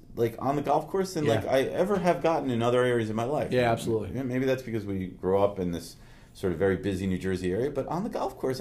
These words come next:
Speaker 1: I see stuff with animals that's,
Speaker 2: Oh,
Speaker 1: like,
Speaker 2: yeah.
Speaker 1: awesome, right?
Speaker 2: Yeah.
Speaker 1: There were, like, six or seven turkeys.
Speaker 2: Watching them come out of the woods, I, and I even asked the guys, like, "What are those?"
Speaker 1: Yeah.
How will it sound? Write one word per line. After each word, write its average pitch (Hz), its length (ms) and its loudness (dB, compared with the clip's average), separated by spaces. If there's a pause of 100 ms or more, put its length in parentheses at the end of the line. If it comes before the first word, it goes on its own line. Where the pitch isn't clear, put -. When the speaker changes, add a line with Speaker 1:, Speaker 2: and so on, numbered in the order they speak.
Speaker 1:
I 311 80 -6
see 440 220 -10
stuff - 320 -6
with 226 200 0
animals 285 460 -2
that's, 127 160 2
Speaker 2:
Oh, 123 40 4
Speaker 1:
like, - 100 6
Speaker 2:
yeah. 104 160 -2
Speaker 1:
awesome, - 520 0
right? 359 120 0
Speaker 2:
Yeah. 381 100 8
Speaker 1:
There 403 80 10
were, 415 60 8
like, 392 120 4
six - 320 -4
or 233 60 0
seven 220 300 4
turkeys. 247 340 2
Speaker 2:
Watching 196 300 8
them 185 160 8
come 180 120 6
out 165 140 8
of 143 60 8
the 131 80 8
woods, 147 340 8
I, 151 200 6
and 151 260 6
I 151 220 8
even 147 360 4
asked 123 280 2
the 123 100 0
guys, 135 240 4
like, 113 160 0
"What 139 120 0
are 165 140 -2
those?" 95 220 -10
Speaker 1:
Yeah. 139 180 -4